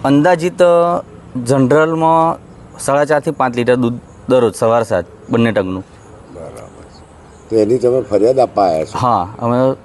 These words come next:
Speaker 1: એની સ-, સબૂત સાથે આવ્યા છે, પાવતી પણ આપેલી છે.
Speaker 2: મારું અને શું પ્રોબ્લેમ છે જણાવો ને, શું ફરિયાદ લઈને આવ્યા છો?
Speaker 1: મારું નામ પરમાર રાજદીપસિંહ રામસિંહ છે. અ, આજ રોજ રાજપુર ગામના રહીશો દ્વારા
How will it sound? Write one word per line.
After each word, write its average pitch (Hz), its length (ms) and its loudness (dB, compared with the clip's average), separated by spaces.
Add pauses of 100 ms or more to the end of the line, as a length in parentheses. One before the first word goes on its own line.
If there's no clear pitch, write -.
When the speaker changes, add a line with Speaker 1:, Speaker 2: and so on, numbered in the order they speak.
Speaker 1:
એની 131 260 2 (500)
સ-, 127 440 0
સબૂત 156 280 -2
સાથે 139 280 -2
આવ્યા 104 320 -2
છે, 104 100 -18
પાવતી 117 320 -2
પણ 123 160 0
આપેલી 92 320 -4
છે. 90 80 -8 (1700)
Speaker 2:
મારું 156 520 0
અને 147 500 2
શું - 380 2
પ્રોબ્લેમ 120 440 0
છે 110 120 -4
જણાવો 117 380 0
ને, 160 140 2
શું 143 240 -2
ફરિયાદ 95 340 0
લઈને 87 200 -2
આવ્યા 85 160 -4
છો? - 320 -10
Speaker 1:
મારું 123 260 0
નામ 135 200 0
પરમાર 120 320 -2
રાજદીપસિંહ 110 480 -4
રામસિંહ 104 320 -4
છે. 139 160 0 (640)
અ, - 40 0 (320)
આજ 131 220 0
રોજ 151 260 2
રાજપુર 156 580 0
ગામના 151 340 0
રહીશો 120 420 0
દ્વારા 147 360 0